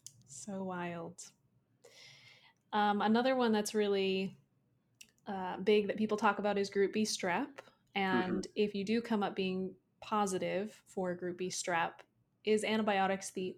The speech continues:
Speaker 1: only option that you have?
Speaker 2: That's a good question. Um,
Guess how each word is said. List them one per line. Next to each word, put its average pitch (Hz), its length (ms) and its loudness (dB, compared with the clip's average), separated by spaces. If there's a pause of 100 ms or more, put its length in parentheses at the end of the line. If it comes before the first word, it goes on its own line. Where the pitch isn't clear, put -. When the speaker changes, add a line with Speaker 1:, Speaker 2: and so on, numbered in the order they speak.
Speaker 1:
only 202 640 0 (140)
option 190 380 -4
that 180 100 -4
you 185 120 -4
have? 175 480 -6 (2000)
Speaker 2:
That's 220 120 10
a - 20 10
good 226 140 8
question. 131 460 12 (300)
Um, 147 440 6